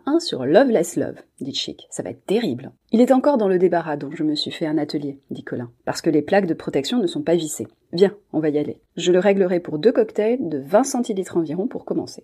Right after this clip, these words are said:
Chic se mit au piano. À la fin de l'air, une partie du panneau de devant se rabattit d'un coup sec et une rangée de verres apparut.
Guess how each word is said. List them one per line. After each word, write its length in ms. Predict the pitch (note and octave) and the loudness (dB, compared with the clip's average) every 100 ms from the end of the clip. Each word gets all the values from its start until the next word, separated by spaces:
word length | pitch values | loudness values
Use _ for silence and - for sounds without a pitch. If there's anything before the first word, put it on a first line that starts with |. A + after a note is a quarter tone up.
| _ | _
Chic 200 | - C4+ | -2 -2
se 140 | C4+ F#3+ | 0 2
mit 120 | D#3+ | 2
au 20 | |
piano. 400 | C#3+ D3+ D3 - - _ | 0 -4 -4 -4 -8 _
À 100 | F#3 | 2
la 100 | F#3 | 2
fin 160 | - C4 | 4 4
de 80 | G#3 | 4
l'air, 360 | D3+ C#4 - - | 2 -2 -4 -2
une 160 | F#3+ | 0
partie 260 | F3+ A#3+ E4+ | 0 -2 0
du 120 | C4+ | 0
panneau 260 | G3+ G3 F#3 | 0 0 0
de 80 | E3 | -2
devant 300 | D#3 E3+ F#3+ | -2 -2 -2
se 160 | - | -4
rabattit 580 | - E3+ E3 D3+ - D#4 D#4 | -4 -2 -2 -2 -2 -2 0
d'un 140 | E3 | -2
coup 140 | - | -4
sec 380 | - - - - _ | -10 -8 -8 -12 _
et 60 | A3+ | 4
une 140 | G3+ | 6
rangée 300 | G3+ B3+ C#4+ | 4 2 2
de 80 | G#3 | 0
verres 200 | E3 G#3+ | 0 -2
apparut. 460 | F3+ C#3 C#3 - | -4 -8 -10 -18